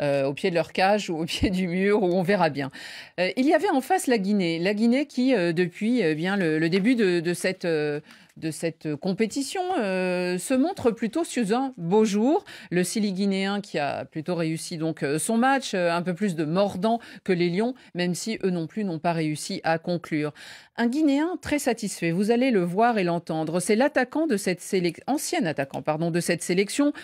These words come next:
ancien joueur, euh, en Ligue un de Montpellier et du T F C à Toulouse. Fodé Mansaré, il est interrogé à Bafoussam par l'envoyé spécial de France vingt-quatre, Cédric Ferreira.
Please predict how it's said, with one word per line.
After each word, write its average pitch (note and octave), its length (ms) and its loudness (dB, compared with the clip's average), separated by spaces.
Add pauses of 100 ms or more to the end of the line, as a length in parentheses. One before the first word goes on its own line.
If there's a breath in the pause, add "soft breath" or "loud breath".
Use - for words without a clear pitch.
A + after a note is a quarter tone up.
(240 loud breath)
ancien A#3+ 420 2
joueur, F#3+ 520 2
euh, C3+ 160 -2 (180)
en F3 140 0
Ligue F3+ 220 0
un F3+ 140 0 (220 loud breath)
de E3 160 2
Montpellier F3+ 640 2
et D#3+ 100 0
du C#3+ 180 -2
T - 260 -2
F A3+ 160 0
C C4+ 360 -2 (100)
à C#3+ 100 0
Toulouse. C4+ 540 4 (320 loud breath)
Fodé C#4+ 340 2
Mansaré, A3 680 2
il F#3 120 -2
est F#3+ 80 4
interrogé F#3+ 560 0
à C#4 80 4
Bafoussam A3+ 640 2
par F#3 220 0
l'envoyé B3 400 2
spécial G3+ 380 -2
de F3 100 -2
France E3 260 -4
vingt-quatre, D3 460 -2 (240 loud breath)
Cédric C4+ 400 0
Ferreira. C3 480 -6